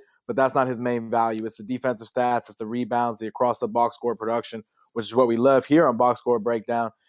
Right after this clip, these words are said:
And DeAndre Hunter is a guy who played heavy minutes when he got into the starter's lineup,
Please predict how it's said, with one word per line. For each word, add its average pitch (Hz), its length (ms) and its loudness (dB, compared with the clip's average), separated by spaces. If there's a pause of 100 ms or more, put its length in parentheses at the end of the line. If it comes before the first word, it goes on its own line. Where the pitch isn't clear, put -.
(180)
And 127 120 -2
DeAndre 180 400 4
Hunter 147 240 2
is 120 80 -2
a - 20 -8
guy 127 240 4
who 123 180 -6
played 120 200 -2
heavy 131 240 -2
minutes 131 320 -4
when 123 80 -6
he 113 80 -8
got 123 180 -2
into 120 140 -12
the 113 100 -8
starter's 120 380 -4
lineup, 117 380 -4